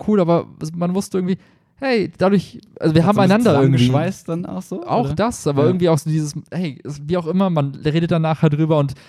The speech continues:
Speaker 1: wir haben zwar einen scheiß Job, aber
Speaker 2: Mhm.
Speaker 1: wenn wir nachher drüber reden und abends abhängen, ist es irgendwie okay.
Speaker 2: Mhm.
Speaker 1: Und, und in,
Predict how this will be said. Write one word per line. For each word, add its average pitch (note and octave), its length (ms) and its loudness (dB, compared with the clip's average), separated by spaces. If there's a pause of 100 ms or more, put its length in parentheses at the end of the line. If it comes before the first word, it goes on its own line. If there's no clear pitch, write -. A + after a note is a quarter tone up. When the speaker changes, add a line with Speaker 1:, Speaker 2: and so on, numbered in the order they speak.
(200)
Speaker 1:
wir C#3 160 0
haben E3+ 160 4
zwar D#3 300 -2
einen C#3 100 -10
scheiß E3 320 0
Job, F#3+ 280 0
aber C#3 160 2
Speaker 2:
Mhm. C3 40 -2
Speaker 1:
wenn C3+ 60 -2
wir C#3+ 80 2
nachher D3+ 260 -2
drüber C3+ 240 0
reden F3 260 0
und D3 100 -8
abends C#3+ 280 -6
abhängen, E3+ 520 -2 (340)
ist D3 100 0
es D3 120 -2
irgendwie D3+ 240 0
okay. C#3+ 460 2
Speaker 2:
Mhm. G2 340 -2
Speaker 1:
Und, C3+ 220 -4 (720)
und C3 340 -6 (100)
in, A2+ 140 -12